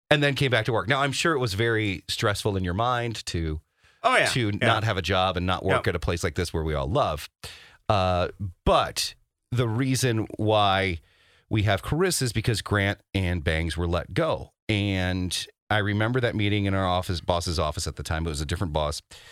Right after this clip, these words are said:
Speaker 1: And it was one o'clock, and he pulls us and he goes, "Just to let you know, both of your producers are gone." And Stacy go, "Oh, okay." And we didn't know at the time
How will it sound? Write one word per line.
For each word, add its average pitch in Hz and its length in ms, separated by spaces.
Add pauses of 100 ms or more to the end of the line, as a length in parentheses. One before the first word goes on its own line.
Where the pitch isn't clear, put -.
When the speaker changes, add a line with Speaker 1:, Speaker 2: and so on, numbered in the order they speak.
(360)
Speaker 1:
And 95 200
it 90 80
was 85 140
one 95 160
o'clock, 82 540
and 95 240
he 95 120
pulls 95 240
us 90 100
and 92 80
he 82 40
goes, 80 500
"Just - 220
to 92 60
let 90 140
you 92 80
know, 82 400
both 98 280
of 80 100
your 80 80
producers 71 460
are 69 80
gone." 78 340 (1300)
And 87 100
Stacy 92 260
go, 78 160 (100)
"Oh, 117 360
okay." 90 680 (240)
And 98 680 (360)
we 113 440
didn't 147 340
know 117 460 (520)
at 117 120
the 110 80
time 101 600